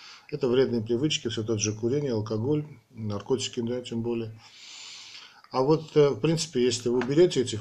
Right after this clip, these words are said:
м, факторы риска, то и, по идее, эти явления должны пройти. Заним-, заняться спортом, конечно, было не мешало бы. Но если приступы онемения случаются, э, часто, скажем, раз в неделю и чаще,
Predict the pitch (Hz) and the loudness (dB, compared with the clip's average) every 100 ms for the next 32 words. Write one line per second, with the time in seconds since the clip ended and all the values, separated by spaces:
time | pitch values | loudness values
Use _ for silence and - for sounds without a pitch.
0 | 110 110 107 107 110 110 110 110 110 113 | -6 -4 -2 -2 -4 -6 -6 -8 -2 0
1 | 113 107 - 107 123 123 110 107 104 104 | 2 0 -4 -6 2 2 4 0 -2 2
2 | 131 113 101 110 110 113 117 135 135 113 | 2 2 -2 -6 -6 0 0 2 0 0
3 | 98 92 98 101 98 - 113 120 127 113 | -4 -8 -12 -14 -16 -8 -4 -2 0 2
4 | 120 135 120 110 - 101 - 98 101 - | 0 0 -4 -6 -6 -6 -8 -14 -8 -6
5 | 104 107 107 101 - 101 98 - - - | -6 -4 -4 -4 -4 -6 -8 -16 -20 -6
6 | 113 135 147 143 - 151 - 117 120 123 | 0 2 2 0 -2 -2 -2 -2 0 0
7 | 127 127 110 113 113 123 123 110 - 107 | -2 -2 -4 -4 -4 -2 -2 -4 -6 -8
8 | 107 - 101 101 101 - 104 101 - - | -10 -16 -16 -14 -16 -20 -16 -16 -6 -2
9 | 147 143 - - 104 98 101 98 98 101 | -2 -4 -10 -10 -10 -10 -10 -14 -18 -20
10 | - 101 110 110 110 98 107 95 - _ | -18 -6 -4 -4 -4 -4 -4 -6 -14 _
11 | _ _ _ _ - 104 107 143 - - | _ _ _ _ -14 -6 0 2 2 -2